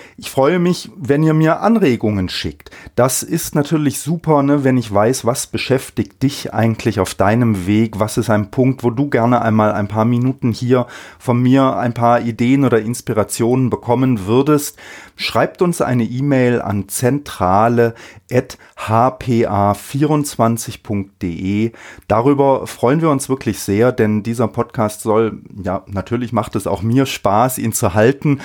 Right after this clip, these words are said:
und das ist eine tolle Sache, aber in erster Linie soll er eigentlich dir helfen. Und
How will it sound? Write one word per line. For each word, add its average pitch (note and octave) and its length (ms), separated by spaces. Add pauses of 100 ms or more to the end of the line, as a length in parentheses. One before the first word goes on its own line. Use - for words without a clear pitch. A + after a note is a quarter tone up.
(180)
und A2+ 160
das A2+ 140
ist A#2+ 120
eine A2+ 220
tolle A#2+ 280
Sache, G#2+ 400
aber G#2+ 280
in A2 120
erster G#2+ 340
Linie G#2+ 320
soll F#2+ 200
er F#2+ 100
eigentlich E2+ 380
dir F2+ 180
helfen. D2+ 560 (340)
Und F#2 220